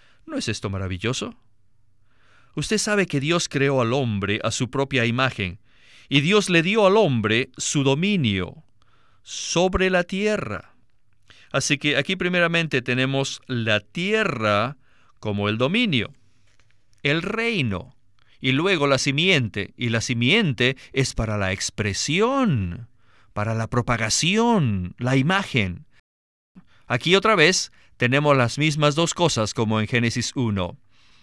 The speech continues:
Tenemos la tierra para el dominio y la simiente para la expresión. Entonces, llegaremos a ser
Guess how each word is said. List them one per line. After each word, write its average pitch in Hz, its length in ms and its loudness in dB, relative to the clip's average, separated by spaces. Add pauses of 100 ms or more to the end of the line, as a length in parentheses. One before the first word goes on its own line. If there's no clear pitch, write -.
(1120)
Tenemos 131 400 2
la 117 120 4
tierra 135 540 4
para 135 220 4
el 131 100 2
dominio 143 640 2 (140)
y 120 120 0
la 101 140 0
simiente 113 840 2
para 104 260 0
la 101 140 2
expresión. 107 720 -2 (160)
Entonces, 147 600 2 (340)
llegaremos 110 540 0
a 117 80 0
ser 110 460 -2